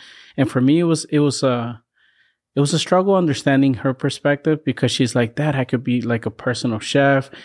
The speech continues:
You know, I can make a certain amount if I cook for certain families on their holidays and this and that." And for me, it's like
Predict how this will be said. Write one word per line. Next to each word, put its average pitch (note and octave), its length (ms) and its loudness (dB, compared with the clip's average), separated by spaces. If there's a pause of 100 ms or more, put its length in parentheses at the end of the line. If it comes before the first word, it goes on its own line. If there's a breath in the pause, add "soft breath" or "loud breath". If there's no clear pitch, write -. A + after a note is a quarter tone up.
(140)
You B2+ 100 2
know, A#2 240 2
I A2+ 100 -4
can A#2+ 260 -4
make A#2+ 440 -4 (100)
a - 40 -16
certain C3 340 0
amount C3+ 460 4
if B2+ 160 -4
I A#2+ 100 0 (220)
cook - 200 -8
for A#2 140 -12
certain - 300 -16
families D3 760 2
on A#2+ 140 -6
their G2 100 -10
holidays C#3 640 0
and B2 140 -4
this A#2 120 -12
and B2 140 -6
that." C#3+ 280 0 (280 loud breath)
And C3 120 -6
for B2+ 120 -2
me, D#3+ 220 4
it's D3+ 120 -2
like B2 300 -2